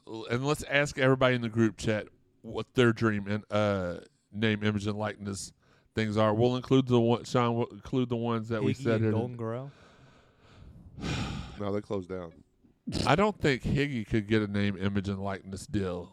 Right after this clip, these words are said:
Speaker 1: because first
Speaker 3: He'd have
Speaker 1: off,
Speaker 3: to
Speaker 1: he's,
Speaker 3: get two.
Speaker 1: he's not athletic. He doesn't play a sport. Well, he
Speaker 2: Yeah,
Speaker 1: plays
Speaker 2: he does.
Speaker 1: softball. Oh no, he coaches softball. I don't know.
Speaker 3: No, he's playing. A, he's doing a co-ed, uh, softball team.
Speaker 1: Are you playing on it?
Speaker 2: Isn't
Speaker 3: I
Speaker 2: there a
Speaker 3: work
Speaker 2: competition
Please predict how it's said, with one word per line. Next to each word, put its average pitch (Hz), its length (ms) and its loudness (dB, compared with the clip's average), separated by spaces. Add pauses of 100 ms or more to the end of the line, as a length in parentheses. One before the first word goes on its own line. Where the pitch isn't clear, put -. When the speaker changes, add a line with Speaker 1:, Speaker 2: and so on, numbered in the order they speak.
Speaker 1:
because 98 340 -4
first 107 220 2
Speaker 3:
He'd 143 80 -4
have 107 80 4
Speaker 1:
off, 98 60 -2
Speaker 3:
to - 60 -2
Speaker 1:
he's, 120 120 2
Speaker 3:
get - 100 -8
two. 95 340 4 (240)
Speaker 1:
he's 117 180 -4
not 139 160 2
athletic. 107 640 -2 (880)
He 117 80 2
doesn't 123 260 2
play 113 220 4
a 92 60 -2
sport. - 320 0
Well, 123 160 10
he 123 80 4
Speaker 2:
Yeah, 123 100 2
Speaker 1:
plays 131 240 -2
Speaker 2:
he 127 60 -6
does. 127 100 -2
Speaker 1:
softball. 95 500 -2 (1300)
Oh 110 140 4
no, 120 120 4
he 117 140 0
coaches 117 440 4
softball. 92 520 -2 (360)
I 143 160 10
don't 113 220 6
know. 98 200 0
Speaker 3:
No, 117 80 -2
he's 185 200 -6
playing. 185 240 -2
A, 143 80 -6
he's 185 200 -8
doing 180 180 -6
a 147 40 -10
co-ed, 143 440 -4
uh, 123 340 -2
softball 120 420 -8
team. - 100 -6
Speaker 1:
Are 113 60 4
you 135 120 6
playing 151 240 0
on 175 140 -4
it? 214 80 -10 (540)
Speaker 2:
Isn't 185 220 -12
Speaker 3:
I 208 40 -8
Speaker 2:
there 180 60 -8
a 240 40 -2
Speaker 3:
work 220 100 -6
Speaker 2:
competition 120 340 -2